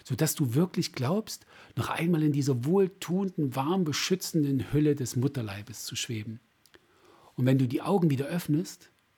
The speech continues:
fühlt sich das schon sehr nach Neugeboren an. So schaue ich mich auch erst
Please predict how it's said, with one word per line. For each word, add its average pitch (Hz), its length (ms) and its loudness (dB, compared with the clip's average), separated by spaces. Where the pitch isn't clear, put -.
fühlt 147 260 0
sich - 120 -8
das 117 180 -4
schon 117 220 -2
sehr 123 300 0
nach 120 240 -2
Neugeboren 110 800 -4
an. 101 240 -16
So - 160 0
schaue 180 300 4
ich 170 120 0
mich 160 220 2
auch - 140 -12
erst 160 480 -10